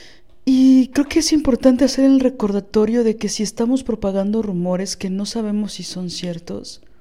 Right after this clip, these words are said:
eh, estamos actuando con misoginia al referirnos de otras mujeres, ¿no?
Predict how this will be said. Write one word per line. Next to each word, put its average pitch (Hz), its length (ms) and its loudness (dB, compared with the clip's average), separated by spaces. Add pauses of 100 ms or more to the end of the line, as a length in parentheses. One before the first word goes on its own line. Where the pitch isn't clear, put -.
(1160)
eh, 190 880 -2
estamos 226 640 -4
actuando 214 420 -4
con 202 200 -6
misoginia 180 720 -8 (960)
al 185 140 -10
referirnos 185 640 -8
de 185 60 -10
otras 180 280 -12
mujeres, 170 600 -12
¿no? 170 220 -12